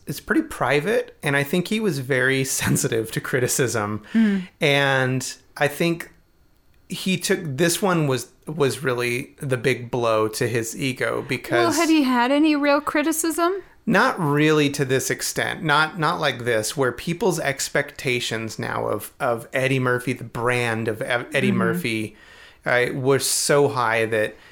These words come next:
Speaker 1: he really, he didn't handle this well. And I think this probably was hard to recover from. He handled it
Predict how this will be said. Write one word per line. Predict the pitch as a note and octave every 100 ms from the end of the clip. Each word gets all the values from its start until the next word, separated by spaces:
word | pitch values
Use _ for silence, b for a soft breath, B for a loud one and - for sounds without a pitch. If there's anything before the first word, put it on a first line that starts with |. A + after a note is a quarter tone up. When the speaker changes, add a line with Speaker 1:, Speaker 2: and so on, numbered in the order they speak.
| B
Speaker 1:
he | - - D#3+ D#3
really, | C#3 C#3 C3+ B2 A#2 B2+
he | - C#3 C3+
didn't | - D3 D#3
handle | C#3 C#3+ C#3 C3
this | B2+ A#2 -
well. | A#2+ A2 A2+
And |
I | A2
think | B2 D3 C#3+
this | D#3+ D3+
probably | - - A#2+ B2+ A#2+ A2+ A2 - _ -
was | D3 C#3
hard | F3+ G3
to | D#3+
recover | B2+ - E3 F#3 B2+
from. | - A#2+ A2 G#2+ A#2+ B B B B B B
He | - G#3+
handled | - G#3+ B3 D#4+
it | B3+ E3 -